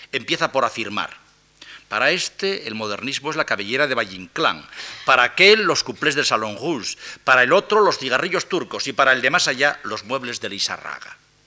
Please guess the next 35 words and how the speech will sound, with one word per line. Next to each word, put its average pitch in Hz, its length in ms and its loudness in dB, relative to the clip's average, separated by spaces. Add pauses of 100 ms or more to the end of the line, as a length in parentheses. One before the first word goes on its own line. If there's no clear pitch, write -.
(420)
Y 110 80 -14
para 156 320 -2
él, 52 420 -16
para 104 180 -4
Manuel 123 280 -6
Machado, - 440 -10 (1160)
el 127 120 -4
modernismo, 143 640 0
dice, 139 480 -10 (300)
que 120 140 -4
realmente 170 800 4
no 113 100 -4
existe 117 480 -2
ya, 87 320 -8
habla 101 260 -4
a 92 40 -4
la 80 80 -8
altura 139 340 -8
de 87 80 -10
mil 85 120 -12
novecientos 107 460 -10
trece, 117 440 -8
no 160 240 2
fue 127 280 -2
en 110 140 -6
puridad 95 420 -6 (540)
más 156 300 0
que - 100 -6
una 151 180 0
revolución 123 720 -2
literaria 104 720 -6
de 107 200 -8
carácter 117 560 -4 (120)
predominantemente 113 920 -4
formal. - 460 -16